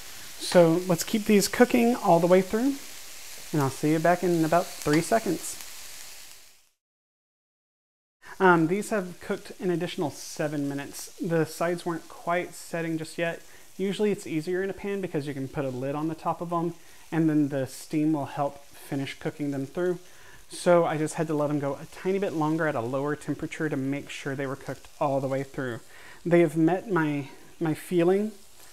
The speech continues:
These are well. So now what I'll do is I have already turned off the heat to my griddle.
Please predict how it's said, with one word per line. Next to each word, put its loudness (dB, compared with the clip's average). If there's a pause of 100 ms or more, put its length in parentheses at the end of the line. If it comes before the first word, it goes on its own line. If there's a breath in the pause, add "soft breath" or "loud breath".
(200)
These 0
are -2
well. -4 (400 soft breath)
So 2
now 0
what 0
I'll 0
do -6
is 0 (120)
I 0
have 2
already -2
turned -4
off 2
the -8
heat -8 (300)
to -10
my 0
griddle. -2